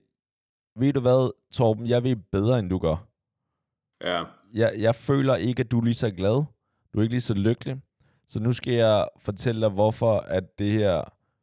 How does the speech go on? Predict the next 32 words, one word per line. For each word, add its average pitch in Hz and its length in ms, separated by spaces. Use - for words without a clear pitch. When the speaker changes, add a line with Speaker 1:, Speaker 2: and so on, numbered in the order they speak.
Speaker 1:
forhold 95 460
ikke 98 220
fungerer, 90 600
eller 85 340
hvorfor 90 340
hun 92 340
skal - 200
behandle 101 360
dig 101 200
bedre, 98 400
eller 87 240
at 80 200
du 92 80
skal 90 200
sætte 90 280
din 92 140
fod 98 300
ned, 95 320
eller 85 160
et - 220
eller 117 200
andet, 80 180
ikke? 110 120
Speaker 2:
Ja. 90 160
Altså, 101 500
du 135 80
må 156 640
jo 139 220
altid 101 560
sige 101 300
noget, 78 340
ikke? 101 100